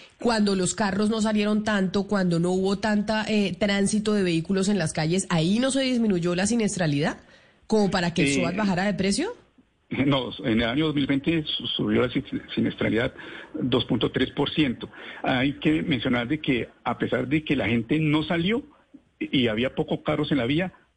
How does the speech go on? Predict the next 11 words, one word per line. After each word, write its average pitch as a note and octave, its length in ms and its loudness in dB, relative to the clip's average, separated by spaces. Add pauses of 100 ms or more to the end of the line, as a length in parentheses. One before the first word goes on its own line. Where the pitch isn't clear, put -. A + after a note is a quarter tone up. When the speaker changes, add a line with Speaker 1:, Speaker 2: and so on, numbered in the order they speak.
Speaker 2:
aumentó B2 440 0
la C#3 100 2
velocidad A2+ 520 -2 (500)
y B2 120 2
en A2 100 2
ese A2+ 180 -4
sentido A2+ 320 0
aumentó A2 320 -2
también A2 300 0
la G#2 120 -2
siniestralidad. - 680 -4